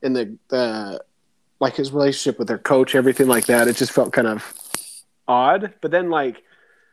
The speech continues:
after week one, they've just seemed solid again, and he's making good decisions, and he seems a lot more, I don't know, he's a lot more pride in his game than I thought he would have because of the issues that were happening.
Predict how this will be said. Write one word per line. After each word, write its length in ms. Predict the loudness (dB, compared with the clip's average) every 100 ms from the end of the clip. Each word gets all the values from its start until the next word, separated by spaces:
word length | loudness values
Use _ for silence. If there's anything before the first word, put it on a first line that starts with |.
| _ _
after 260 | -2 -2 -4
week 300 | -4 -6 -6
one, 580 | -6 -4 -6 -8 -10 -14 _ _ _ -4
they've 180 | -4
just 160 | -2 -6
seemed 220 | -6 -6
solid 460 | -4 -2 -2 -2 -6
again, 480 | -10 -12 -14 -16 -6
and 80 | -4
he's 140 | 2
making 260 | 2 2 2
good 140 | 2
decisions, 600 | 2 2 2 4 4 2
and 80 | 0
he 60 |
seems 300 | -2 0 0
a 40 | 0
lot 300 | -2 -2 -2
more, 480 | -6 -4 -6 -10 -16 _ _ _ _ _ _ 2
I 80 |
don't 160 | 2 2
know, 60 | 0
he's 180 | -4
a 200 | -2 -2
lot 220 | 0 -2 -2
more 140 | -6
pride 340 | -6 -4 -4
in 80 | -4
his 160 | -8 -10
game 260 | -8 -8
than 120 | -8 -10
I 80 |
thought 320 | -12 -8 -8 -2
he 100 | 0
would 120 | 2
have 380 | 4 4 2 -2
because 360 | -4 -2 -2
of 60 | -2
the 100 | -4
issues 240 | -4 -4
that 100 | -4
were 120 | -4
happening. 440 | -4 -4 -2 -4